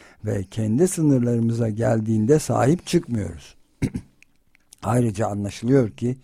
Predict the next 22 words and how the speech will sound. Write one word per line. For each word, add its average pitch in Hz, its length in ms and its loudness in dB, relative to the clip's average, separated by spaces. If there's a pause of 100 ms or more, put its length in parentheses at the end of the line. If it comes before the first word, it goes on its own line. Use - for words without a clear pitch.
(480)
Açık 110 320 -4
Radyo'ya 95 440 -4
da 101 100 -2
sahip 98 460 -6
çıkılmıyor. 85 640 -10 (1900)
Son 208 280 8
derece 175 320 6
üzücü 139 420 0
bir 135 220 4
durumla 127 360 2
karşı 127 400 -2
karşıyayız 113 840 -2 (800)
ve 117 280 2 (140)
gerçekten 127 760 4
bundan 117 400 2
dönülmesini 117 600 2
umuyoruz. 104 580 -2 (340)
Neyse 143 460 6
ki 131 220 -4
Açık 131 400 -6
Radyo, 101 400 -2 (840)
tırnak, 110 360 -6